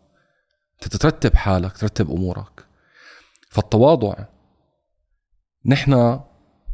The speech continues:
مطالبين فيه. هذا هو شو؟ هيك أنت بتكون خليفة الله في الأرض. أما أنت ماشي بالأرض ويلا وأنا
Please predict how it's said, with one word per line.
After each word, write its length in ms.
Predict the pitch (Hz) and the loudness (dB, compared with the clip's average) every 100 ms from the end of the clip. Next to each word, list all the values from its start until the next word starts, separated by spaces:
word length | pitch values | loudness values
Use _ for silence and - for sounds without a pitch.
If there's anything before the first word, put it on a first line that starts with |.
| - - 110 | -12 -4 0
مطالبين 600 | 110 107 107 107 143 135 | 2 2 4 4 2 0
فيه. 280 | - 110 92 85 - _ - _ | -4 -10 -10 -12 -20 _ -20 _
هذا 280 | - 143 135 | 0 2 2
هو 180 | 113 120 | 2 0
شو؟ 300 | - 123 110 - _ _ _ _ _ _ _ | 0 -4 -4 -8 _ _ _ _ _ _ _
هيك 280 | 110 143 - | 0 0 0
أنت 140 | 123 | 0
بتكون 260 | 101 - 127 | 0 0 -2
خليفة 440 | - 117 143 110 - | 0 0 0 -4 -4
الله 200 | 101 95 | -4 -4
في 120 | - | -6
الأرض. 280 | - 113 - _ - _ _ _ _ _ _ _ _ _ _ _ _ _ | -10 -10 -12 _ -20 _ _ _ _ _ _ _ _ _ _ _ _ _
أما 220 | 131 113 107 | 2 4 4
أنت 480 | 147 147 127 101 95 - _ - - - - _ | 0 2 0 0 -4 -14 _ -20 -20 -20 -20 _
ماشي 380 | 117 143 123 127 | 4 4 4 0
بالأرض 580 | 107 104 123 123 107 104 | 0 0 2 2 0 0
ويلا 520 | 104 123 127 120 107 | 2 4 4 4 4
وأنا 920 | 101 101 98 - 117 117 110 101 92 | 2 2 0 0 2 2 0 -2 -4